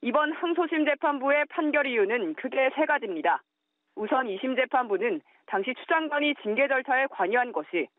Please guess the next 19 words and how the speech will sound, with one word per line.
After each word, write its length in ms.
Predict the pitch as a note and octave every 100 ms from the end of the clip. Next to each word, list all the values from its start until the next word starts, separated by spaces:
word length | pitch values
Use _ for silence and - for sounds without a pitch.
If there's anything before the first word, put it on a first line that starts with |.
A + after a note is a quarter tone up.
| _ _ -
검사 320 | G3+ G#3 B3 A#3+
징계법상 640 | G3 A3+ A3 G#3 A3 A3
제척 320 | G#3 - B3
규정과 500 | - G3+ E3+ E3+ E3+ - _ _ _
적법 320 | G#3 G3+ D4
절차의 400 | C#4+ C#4 D4 C4+
원칙에 380 | G#3 F#3 - C#4
어긋나 460 | A#3 E3 D#3 F3 -
위법하다고 680 | - G3+ C4 - B3 A#3+ A3
판단했습니다. 840 | - D4+ C#4+ B3 - E3 D#3 D#3+ - _ _ _ _ _ _ _ -
재판부는 640 | G#3+ C#4+ C4 C4 C#4+ F#3+
추 120 | -
전 220 | - D#4+ D4
장관이 500 | C4+ A3 F3 G3 - _
징계위원회 640 | A3 A3+ C#4 C4+ C4+ C4 F#3+
위원장으로서 800 | G#3 B3 B3+ G3+ E3+ - E3+ - _ _ _ -
제일 240 | A3+ C4+
차 160 | D4 C#4
심의기일을 720 | D#4 D4 C#4 A#3+ G#3 A3+